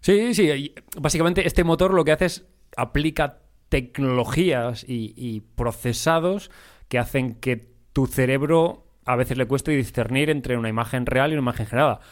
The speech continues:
Hasta hace un par de años era obvio, pero con las tecnologías de, por ejemplo, el ray tracing y demás algoritmos más avanzados de procesado de, de imagen,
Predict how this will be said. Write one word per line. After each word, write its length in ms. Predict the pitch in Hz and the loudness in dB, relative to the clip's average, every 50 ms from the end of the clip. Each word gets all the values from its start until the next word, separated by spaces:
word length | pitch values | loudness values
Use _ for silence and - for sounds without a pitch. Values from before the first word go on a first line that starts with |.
| - - - - _ _ _ | -20 -20 -20 -20 _ _ _
Hasta 280 | - - - - 110 | -16 -14 -12 -8 -8
hace 500 | 104 - - 120 117 113 113 113 110 113 | -8 -6 -2 0 2 2 2 2 2 0
un 120 | 110 113 110 | 0 0 -2
par 140 | 110 107 110 | -2 -2 0
de 60 | 123 | 0
años 360 | 147 156 123 101 92 - - - - - - | 0 0 -2 -4 -6 -10 -14 -20 -20 -20 -20
era 180 | - - 92 90 | -16 -14 -8 -2
obvio, 460 | 95 127 139 151 160 156 180 220 - - - - - _ _ _ _ - | 0 0 2 2 2 2 0 -2 -6 -12 -20 -20 -20 _ _ _ _ -4
pero 200 | 123 113 113 104 | -4 -2 -2 -4
con 160 | - 110 107 | -4 -6 -6
las 160 | 101 98 - | -6 -6 -6
tecnologías 640 | - 107 104 107 107 - - 120 120 117 117 107 98 | -6 -6 -6 -6 -6 -4 -2 0 0 0 0 0 -2
de, 120 | 120 104 | -4 -4
por 100 | 95 107 | -4 -6
ejemplo, 220 | - - 113 104 101 | -6 -6 -6 -6 -6
el 80 | 101 | -6
ray 240 | - - 117 117 113 | -4 -2 -2 -2 -2
tracing 680 | 113 - 127 147 165 180 139 - - 127 113 110 107 - - | -2 0 0 2 2 2 2 0 -2 -2 -4 -4 -6 -8 -10
y 140 | - 113 107 | -8 -6 -6
demás 280 | 110 110 117 110 - 117 | -4 -4 -4 -4 -4 -6
algoritmos 520 | 120 113 117 120 139 147 147 123 113 110 | -6 -4 -4 -2 -2 -2 -2 -2 -4 -4
más 200 | 110 113 113 - | -4 -4 -4 -2
avanzados 480 | 131 123 120 117 110 - 151 170 156 120 | -2 -2 -2 -2 -2 0 0 0 0 -2
de 80 | 117 110 | -4 -4
procesado 500 | 120 110 - 104 - - 113 117 117 113 | -6 -6 -6 -6 -6 -4 -4 -2 -2 -2
de, 140 | 117 113 | -4 -4
de 80 | 113 123 | -4 -4
imagen, 440 | 120 131 151 165 - 175 196 214 | -2 -2 -2 -2 -4 -6 -8 -10